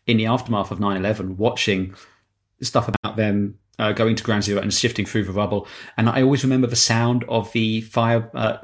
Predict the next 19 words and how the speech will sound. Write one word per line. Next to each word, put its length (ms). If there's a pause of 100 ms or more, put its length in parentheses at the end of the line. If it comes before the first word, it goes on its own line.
(180)
the, 180
uh, 280
the 60
firefighters', 840
uh, 260
squawk 380
boxes 420
that 120
would 120
beep, 260 (460)
which 200
was 100
just, 220
it 80
was 100
just 160
a 60
haunting 340
thing. 180